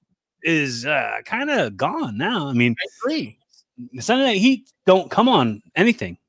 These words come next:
Speaker 1: Like
Speaker 2: But you know what? It's because it's so accessible to watch. 'Cause I remember, bro, before we got the illegal cable box, and I, and I tell the truth, we had the illegal cable box.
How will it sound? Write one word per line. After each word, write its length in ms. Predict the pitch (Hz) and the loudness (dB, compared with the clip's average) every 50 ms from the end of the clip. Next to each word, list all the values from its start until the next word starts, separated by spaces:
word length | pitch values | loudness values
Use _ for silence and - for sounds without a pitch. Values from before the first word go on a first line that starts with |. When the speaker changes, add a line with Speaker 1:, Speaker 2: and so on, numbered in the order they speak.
| _ _ _ | _ _ _
Speaker 1:
Like 180 | 240 233 - - | -4 -4 -2 -2
Speaker 2:
But 100 | 269 214 - | -4 -6 -4
you 120 | - - 247 | 0 2 2
know 60 | 254 | 4
what? 180 | 254 285 320 311 - | 4 4 2 2 0
It's 100 | 220 202 | -6 -2
because 260 | 214 247 247 240 226 - | -2 0 0 0 -2 0
it's 180 | - 220 - - | -4 -6 -6 -4
so 260 | - - 226 226 214 | -2 -2 0 0 -2
accessible 640 | 185 - - - 247 269 277 - 240 180 170 160 | -4 -4 -6 -4 -4 -4 -4 -4 -4 -2 -2 -2
to 80 | - 160 | -2 -4
watch. 300 | 156 196 233 233 - - | -2 -2 -2 -4 -4 -2
'Cause 160 | - 190 - | -2 0 0
I 60 | 359 | 0
remember, 260 | 370 226 220 220 208 170 | 0 0 0 0 0 2
bro, 240 | 160 165 147 117 - - _ _ _ _ _ | 4 4 4 4 2 -6 _ _ _ _ _
before 300 | - 180 - - 233 233 | -8 -6 4 6 6 8
we 80 | 233 247 | 8 6
got 160 | 254 247 240 | 2 2 2
the 80 | 226 202 | 2 0
illegal 280 | 190 208 226 226 233 | 0 0 2 2 2
cable 220 | 196 190 240 247 240 | 2 4 0 2 4
box, 320 | 240 247 262 277 - - | 4 4 4 2 0 -2
and 120 | 175 156 175 | 0 0 0
I, 100 | 170 156 | 0 0
and 80 | 151 165 | 0 -2
I 60 | 262 | 0
tell 120 | 294 294 | 0 0
the 80 | 226 - | -2 0
truth, 180 | - 185 170 185 | -2 -4 -6 -6
we 80 | 202 | -6
had 160 | 202 233 254 214 | -4 -4 0 0
the 60 | 190 | 0
illegal 280 | 190 190 190 180 185 | -2 -2 -4 -4 -4
cable 260 | 180 - 170 165 185 180 | -4 -4 -4 -4 -2 -2
box. 440 | 139 110 123 151 - - - - | -2 -2 -4 -6 -8 -14 -16 -18